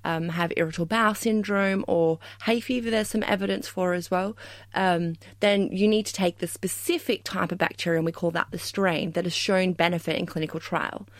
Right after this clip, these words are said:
Now, it's not just the type of bacteria, it's you need to take the right dose, um, for the right duration and, you know, the right form, whether it's with a meal, without a meal. So it's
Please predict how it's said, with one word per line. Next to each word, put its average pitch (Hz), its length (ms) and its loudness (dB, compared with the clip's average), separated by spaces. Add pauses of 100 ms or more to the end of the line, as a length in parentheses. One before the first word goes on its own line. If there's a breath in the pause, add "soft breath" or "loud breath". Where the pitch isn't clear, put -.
(340 loud breath)
Now, 214 120 6
it's - 160 0
not 277 220 2
just 214 360 -2 (200)
the - 60 -16
type 214 260 0
of 214 40 -2
bacteria, 233 480 2
it's - 220 -2
you 180 60 0
need 170 160 0
to - 60 -12
take 175 180 0
the 160 80 -6
right 160 260 0
dose, 233 480 0 (300 loud breath)
um, 165 200 2
for 165 80 -10
the 170 100 2
right 165 200 2
duration 233 800 0
and, 165 400 2
you 170 60 -4
know, 156 320 -2
the 175 100 -2
right 170 260 2
form, 165 440 2
whether 156 340 0
it's - 300 -6
with 196 160 -2
a 190 40 -2
meal, 175 200 0
without 165 300 0
a 160 40 -4
meal. 156 160 -4
So 226 140 0
it's - 180 -6